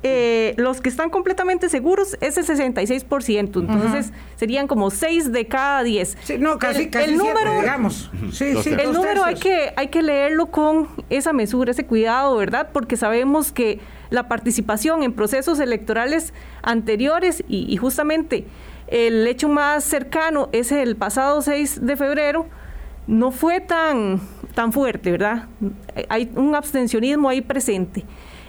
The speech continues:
Speaker 1: Y el escenario quizás no cambie tanto. Entonces, como ustedes lo señalaban, muchas veces las personas en las encuestas nos pueden decir, "Sí, tengo una alta probabilidad de asistir a votar, una media probabilidad de asistir a votar", pero finalmente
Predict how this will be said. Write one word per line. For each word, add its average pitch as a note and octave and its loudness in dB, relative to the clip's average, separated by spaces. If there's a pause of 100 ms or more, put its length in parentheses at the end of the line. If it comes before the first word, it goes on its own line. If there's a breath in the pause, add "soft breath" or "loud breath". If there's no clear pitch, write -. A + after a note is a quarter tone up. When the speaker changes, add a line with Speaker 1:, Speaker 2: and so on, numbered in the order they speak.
(160)
Speaker 1:
Y C4 2
el C4 2
escenario B3 0
quizás C#4+ 2
no D4+ 2
cambie D#4 2
tanto. G3+ -2 (200)
Entonces, A3 0
como A#3 0
ustedes C#4+ 2
lo D#4 0
señalaban, C4+ 2
muchas C#4 2
veces C#4 -2
las C#4 0
personas C#4 0
en A#3 0
las B3 0
encuestas C#4+ 0
nos A3 2
pueden B3+ 0
decir, A3+ 0
"Sí, D#4+ 2
tengo C4+ 0
una C#4 2
alta C4 -2
probabilidad B3+ 2
de A3+ 0 (300 loud breath)
asistir A#3 0
a B3 2
votar, D#4+ 2
una B3+ 2
media D4 2
probabilidad A#3+ 2
de C4 4
asistir B3+ 2
a C4 2
votar", D#4+ 0 (520 loud breath)
pero D#4+ 2
finalmente E4+ 2